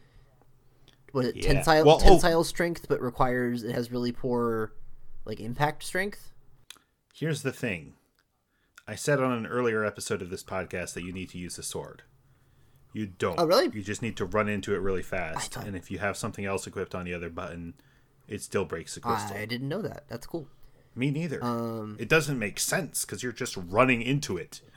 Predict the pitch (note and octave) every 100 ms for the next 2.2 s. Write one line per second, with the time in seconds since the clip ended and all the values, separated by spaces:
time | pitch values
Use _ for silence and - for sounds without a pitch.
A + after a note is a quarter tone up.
0 | - - - - G#2+ F2 A2 A2 D#2+ D#2+
1 | D#2+ - - - - - B2+ A#2+ A2 G#2+
2 | G#2 G2+